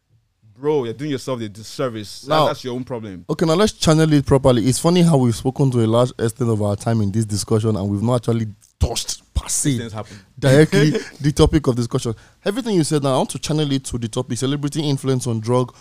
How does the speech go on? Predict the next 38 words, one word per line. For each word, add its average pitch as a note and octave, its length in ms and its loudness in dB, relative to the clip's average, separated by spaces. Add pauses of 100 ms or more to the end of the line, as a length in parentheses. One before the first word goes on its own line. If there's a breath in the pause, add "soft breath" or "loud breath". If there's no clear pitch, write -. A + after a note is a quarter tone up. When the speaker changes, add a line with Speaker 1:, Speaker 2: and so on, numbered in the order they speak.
(160 soft breath)
Speaker 2:
control B2 520 -2
or A2+ 180 0
usage. G#2 560 -6 (1500)
I F#3 80 -4
don't C#4+ 180 0
know A#3+ 60 4
if G#3 100 0
it's E3+ 140 -2
my C#3+ 100 -2
perception, C#3+ 540 0
though, B2 100 0
but B2 140 -12
I E3+ 100 4
feel A#3 180 -6
like D3+ 240 2
these F3 180 -4
people D#3+ 240 0
have, C3+ 200 4 (320 soft breath)
these F3+ 140 -8
people F#3 200 -6
do E3+ 120 -4
these D#3+ 180 -4
things D3+ 200 -4
so D3 120 -6
much, C#3+ 180 0
and - 120 -6
it C3+ 60 0
looks D#3+ 160 0
like C3 100 0
they A#2+ 60 -2
get C3+ 180 -4
away A#2+ 140 -2
with G#2+ 220 -4
it. G#2 180 -8 (460 soft breath)
They D3 100 2
stay A#3+ 240 0
so F3+ 220 0
long A2+ 400 -2